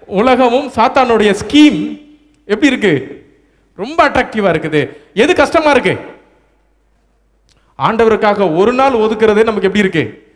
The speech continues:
கஷ்டமா இருக்கு இல்ல? ஒரு நாள் ஒதுக்குறது கஷ்டமா இருக்குது, கொஞ்ச நேரம் அதை அங்க இருக்கிறது நமக்கு எப்படி இருக்குது? கஷ்டமா இருக்குது. ஆண்டவருக்கான காரியங்கள் நமக்கு கஷ்டமா இருக்கு.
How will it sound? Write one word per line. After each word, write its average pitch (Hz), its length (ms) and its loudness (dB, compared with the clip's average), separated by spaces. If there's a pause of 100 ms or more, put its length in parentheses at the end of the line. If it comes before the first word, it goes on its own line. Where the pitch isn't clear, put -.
(540)
கஷ்டமா 143 360 -8
இருக்கு 117 220 -14 (140)
இல்ல? 214 280 -4 (680)
ஒரு 160 320 0
நாள் 202 180 0
ஒதுக்குறது 180 380 0
கஷ்டமா 180 340 -2
இருக்குது, 226 480 -2 (640)
கொஞ்ச 233 220 -2
நேரம் 269 240 2
அதை 226 340 2 (240)
அங்க 208 220 -2
இருக்கிறது 262 400 0
நமக்கு 226 260 -2
எப்படி 233 140 0
இருக்குது? 170 300 0 (640)
கஷ்டமா 175 360 -6
இருக்குது. 147 360 -4 (160)
ஆண்டவருக்கான 226 420 0
காரியங்கள் 240 400 0
நமக்கு 190 260 -2
கஷ்டமா 185 240 -6
இருக்கு. 151 460 -4